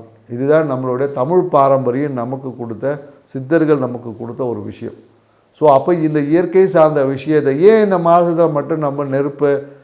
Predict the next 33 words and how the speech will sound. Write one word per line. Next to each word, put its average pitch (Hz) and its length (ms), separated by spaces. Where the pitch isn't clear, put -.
அஹ், 131 40
பார்த்தீங்கன்னா, 139 500
மலை 139 240
உச்சியில 139 460
நம்ம 143 160
கார்த்திகை 131 480
தீபம் 135 400
ஏற்றி 135 420
வீட்டை 139 260
சுத்தி 139 360
நம்ம 123 280
பார்த்தீங்கன்னா, 123 400
கார்த்திகை 127 420
தீபம்லாம் 123 560
ஏத்துவோம். 117 320
ஏன் 160 460
ஏத்தணும் 143 360
அப்படின்ற 131 540
ஒரு 120 140
காரணம் 120 420
இருக்கு 98 220
இல்லையா? 117 260
So, 196 260
பார்த்தீங்கன்னா, 175 340
காலபுருஷ 175 760
தத்துவத்துக்கு 156 580
எட்டாம் 143 480
இடம். 131 220
எட்டாம் 160 340
இடம் 147 200
என்பது 135 320
மறைவு 131 460
ஸ்தானம். 107 380